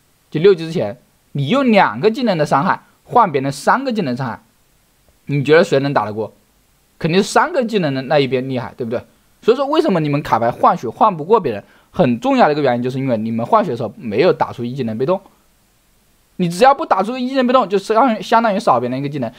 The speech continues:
你两个技能换别人三个技能的选项，怎么可能换得过嘛？对不对？这才是卡牌的精髓。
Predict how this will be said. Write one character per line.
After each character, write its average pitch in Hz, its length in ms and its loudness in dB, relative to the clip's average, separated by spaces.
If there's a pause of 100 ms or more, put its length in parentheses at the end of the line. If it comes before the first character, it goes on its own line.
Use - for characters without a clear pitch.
你 247 120 2
两 214 240 4
个 175 80 -8
技 214 120 -6
能 180 120 2
换 220 140 4
别 170 80 -4
人 160 60 -6
三 220 140 2
个 269 80 0
技 254 100 -2
能 185 100 0
的 175 60 -2
选 151 120 -2
项， 143 80 0
怎 143 140 -4
么 113 100 -4
可 131 120 -8
能 101 140 -6
换 156 160 2
得 123 60 -6
过 185 180 2
嘛？ - 180 -8 (1400)
对 180 80 -4
不 - 0 -
对？ 160 160 4 (100)
这 285 200 2
才 131 160 -4
是 151 100 -6
卡 147 220 -4
牌 113 100 -6
的 110 80 -6
精 165 200 -8
髓。 113 140 -2